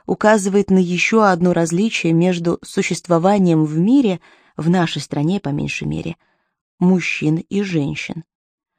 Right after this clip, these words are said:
У женщин более долгая жизнь, вернее сказать, более длинная старость. Зато у мужчин длиннее молодость.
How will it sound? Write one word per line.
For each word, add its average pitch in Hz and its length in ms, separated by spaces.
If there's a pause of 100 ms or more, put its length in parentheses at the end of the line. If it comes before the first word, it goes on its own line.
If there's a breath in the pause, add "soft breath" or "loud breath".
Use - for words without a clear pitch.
(160)
У 226 140
женщин 208 560 (300 soft breath)
более 220 360
долгая 170 560
жизнь, 147 420
вернее 180 340
сказать, 180 500 (200)
более 208 460
длинная 202 600
старость. - 720 (640)
Зато 160 420
у - 100
мужчин 156 560 (520)
длиннее 165 760
молодость. 151 720